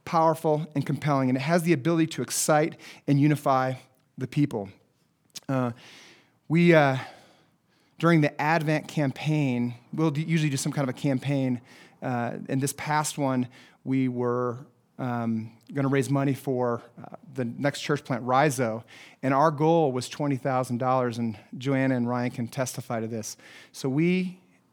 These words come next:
put out to the congregation, we wanna raise twenty thousand dollars, that in addition to the money that Wellspring Network was gonna send off with Brent, we also wanted to raise an additional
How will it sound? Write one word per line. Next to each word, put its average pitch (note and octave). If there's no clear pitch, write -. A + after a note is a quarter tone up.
put F3
out F3+
to F#3+
the F3
congregation, C3+
we C3
wanna C#3+
raise B2+
twenty D3+
thousand D#3
dollars, B2
that -
in D#3
addition F#3+
to E3+
the D#3+
money D#3+
that C#3+
Wellspring C#3+
Network C#3
was C3
gonna B2+
send C#3
off C3+
with A#2
Brent, C3
we C3
also C#3
wanted C#3+
to C3
raise C3
an C3
additional D3+